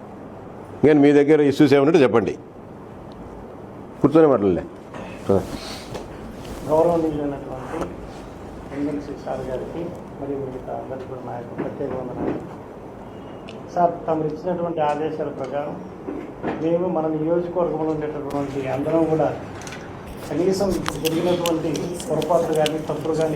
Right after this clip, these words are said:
Speaker 2: ఈ మీద ఎప్పుడు కూడా జరగకుండా చూసుకోవాల్సినటువంటి బాధ్యత మనందరిపైన ఉంది. కాబట్టి అందరము కూడా మన మనస్సాక్షికి భయపడి మన దగ్గర ఉండేటటువంటి ప్రతి పిల్లలకు కూడా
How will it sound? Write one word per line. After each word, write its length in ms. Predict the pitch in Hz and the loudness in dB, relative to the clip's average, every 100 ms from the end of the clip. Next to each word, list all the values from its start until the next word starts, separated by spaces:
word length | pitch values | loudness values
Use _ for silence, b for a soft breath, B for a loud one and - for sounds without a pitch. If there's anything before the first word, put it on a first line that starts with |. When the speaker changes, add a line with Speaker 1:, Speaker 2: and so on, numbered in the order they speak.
| 143 | -2
Speaker 2:
ఈ 140 | 143 | 0
మీద 100 | 151 | 0
ఎప్పుడు 440 | 165 160 - 156 160 | 0 0 -2 0 2
కూడా 120 | 160 | 2
జరగకుండా 540 | - 139 151 165 170 | 0 0 0 0 0
చూసుకోవాల్సినటువంటి 840 | 160 156 - 160 156 156 151 151 - 143 | 0 -2 -2 -2 0 0 2 0 -2 2
బాధ్యత 320 | 143 156 160 | 2 2 0
మనందరిపైన 640 | 160 143 139 151 165 175 165 | -2 -2 -2 0 2 4 4
ఉంది. 220 | 156 156 | 2 2
కాబట్టి 340 | 156 - - | 2 2 2
అందరము 440 | 165 143 170 185 185 | 2 4 4 4 4
కూడా 320 | 180 165 - - - - - - - - - - - - - - - | 6 6 2 -10 -14 -14 -14 -14 -14 -12 -14 -14 -14 -14 -14 -14 -4
మన 240 | 147 180 165 | 0 2 2
మనస్సాక్షికి 560 | 165 185 202 202 - 180 175 | 2 4 6 4 2 -2 0
భయపడి 460 | 170 170 165 - - - - - - - - | 0 2 2 0 -4 -10 -10 -12 -10 -8 -4
మన 80 | 156 | 0
దగ్గర 260 | 165 165 196 | 2 4 4
ఉండేటటువంటి 520 | 202 190 190 180 165 | 4 4 2 2 -2
ప్రతి 260 | 170 165 170 | 0 0 0
పిల్లలకు 440 | 165 175 185 175 | 2 6 6 8
కూడా 260 | 165 160 | 6 6